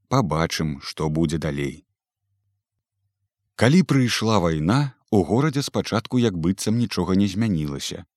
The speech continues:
Толькі што вакзал, вуліцы і ўсюды ўсё было забіта салдатамі. Таксама, як і раней, людзі пілі,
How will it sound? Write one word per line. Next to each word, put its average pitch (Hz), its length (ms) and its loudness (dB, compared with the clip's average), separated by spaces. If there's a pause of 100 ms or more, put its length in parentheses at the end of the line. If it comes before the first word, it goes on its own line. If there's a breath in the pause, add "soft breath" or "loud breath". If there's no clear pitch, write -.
(360 loud breath)
Толькі 127 300 4
што 101 240 0
вакзал, 85 560 0 (100)
вуліцы 87 720 0
і 87 160 -2
ўсюды 147 380 0
ўсё 117 400 -2
было 90 260 2
забіта 78 400 -4
салдатамі. 78 800 -6 (760 soft breath)
Таксама, 147 380 4
як 117 280 2
і 98 60 2
раней, 90 600 2
людзі 90 320 2
пілі, 104 500 -2